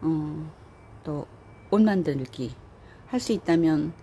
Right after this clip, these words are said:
뭐, 뜨개질은 이미 시작해서 다른 채널로 하지만 그것도 지금 겨울에 해서 여름에 여름 모자 올릴게요. 그래놓고선 아직까지도 안 하고 있는데 구독자 한 분밖에 안 빠져나가시고 계속 기다려주시더라고요.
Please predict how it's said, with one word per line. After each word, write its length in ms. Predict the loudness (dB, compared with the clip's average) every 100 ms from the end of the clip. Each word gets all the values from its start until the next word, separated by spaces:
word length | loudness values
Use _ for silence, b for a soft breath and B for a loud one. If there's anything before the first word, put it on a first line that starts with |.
| -20 B B B -6
뭐, 140 | -4 0
뜨개질은 960 | 4 4 2 -2 -4 -14 -4 0 2
이미 340 | 4 4 4
시작해서 420 | 4 0 0 -4 -2
다른 260 | -2 -2
채널로 340 | -2 0 0 0
하지만 400 | -2 2 2 4
그것도 340 | 4 2 2
지금 260 | 0 2 2
겨울에 840 | 4 6 6 6 2 0 0 -2
해서 200 | -4 -8 -8 B B B 2
여름에 380 | 4 4 2 4
여름 280 | 4 4 4
모자 240 | 4 4
올릴게요. 460 | 2 0 0 -2 -2
그래놓고선 500 | -2 -2 -2 -2 0
아직까지도 460 | 0 -2 -6 -2
안 160 | 0 0
하고 160 | 0 0
있는데 440 | 0 0 0 -2 -8 -20 -20 B B B
구독자 400 | -2 -2 0 2
한 200 | 4 6
분밖에 400 | 4 0 -2 -2
안 120 | -2
빠져나가시고 800 | 2 2 2 0 0 -4 -6 -6
계속 300 | -4 -4 -4
기다려주시더라고요. 880 | -4 -2 -2 -4 -6 -6 -6 -6 -6